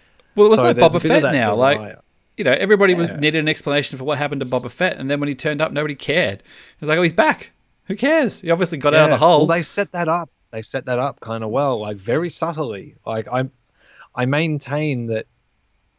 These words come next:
Speaker 2: the first episode of the season was a fifty-four minute exercise in, in tricking our subconscious into believing that Boba Fett could get out of the Sarlacc pit.
Speaker 1: Mm.
Speaker 2: They gave us the longest episode of the season,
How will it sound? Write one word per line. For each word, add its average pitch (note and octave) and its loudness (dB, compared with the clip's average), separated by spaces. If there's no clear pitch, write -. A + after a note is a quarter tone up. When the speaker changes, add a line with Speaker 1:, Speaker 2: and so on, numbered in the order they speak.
Speaker 2:
the A#2 -6
first C#3+ -2
episode C3+ -2
of A#2 -6
the A2 -10
season A2 -8
was A#2+ -4
a A#2 -2
fifty-four D3+ -2
minute C3 -2
exercise A2+ -8
in, A2+ -8
in A2+ -8
tricking D3 -4
our C3 -2
subconscious B2 -6
into A#2 -10
believing A#2 -2
that G#2 -4
Boba A2+ 0
Fett A2 -4
could G2+ -12
get G#2+ -2
out G#2+ 0
of G2+ -6
the G2 -12
Sarlacc G#2 -6
pit. - -12
Speaker 1:
Mm. C3 -2
Speaker 2:
They A#2+ 2
gave C3+ 4
us A#2+ 0
the C3+ 0
longest C#3 0
episode C#3 -2
of A#2+ -10
the A2+ -8
season, A#2+ -6